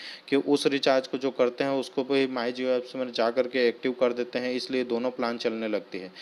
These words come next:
तो बिना activate किए तो दो plan नहीं एक साथ चलती है,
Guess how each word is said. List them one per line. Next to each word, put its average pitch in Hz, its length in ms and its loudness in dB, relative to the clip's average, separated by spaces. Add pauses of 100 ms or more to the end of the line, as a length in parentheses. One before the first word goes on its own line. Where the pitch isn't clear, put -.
(240)
तो 117 60 -6
बिना 123 300 0
activate 135 500 -2 (320)
किए 131 240 4
तो 131 180 0
दो 123 240 2 (140)
plan 127 240 0
नहीं 127 280 -2
एक 127 100 0
साथ 120 220 -2
चलती 120 340 -2
है, 127 120 4